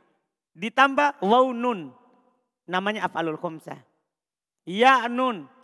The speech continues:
af'alul khomsah. Nah, alif nun,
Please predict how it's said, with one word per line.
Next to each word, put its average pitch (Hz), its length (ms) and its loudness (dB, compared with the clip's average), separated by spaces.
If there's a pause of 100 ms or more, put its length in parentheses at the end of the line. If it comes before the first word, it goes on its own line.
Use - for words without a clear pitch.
af'alul 156 360 -6
khomsah. 160 440 -10 (1200)
Nah, 254 160 -2 (880)
alif 269 320 2
nun, 254 320 0